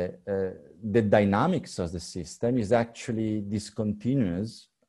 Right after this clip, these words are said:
at a point in which a collision, a collision takes place. In fact,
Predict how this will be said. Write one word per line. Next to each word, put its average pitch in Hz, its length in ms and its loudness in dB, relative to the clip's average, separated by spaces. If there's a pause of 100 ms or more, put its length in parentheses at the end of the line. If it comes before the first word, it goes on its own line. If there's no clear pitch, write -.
at 98 540 2
a 101 80 -2
point 117 800 0
in 104 220 -2
which 95 320 -2
a 95 60 -2
collision, 92 840 -6
a 90 80 -8
collision 90 520 -6
takes 87 320 -10
place. 117 580 -4 (640)
In 92 120 -4
fact, 127 640 2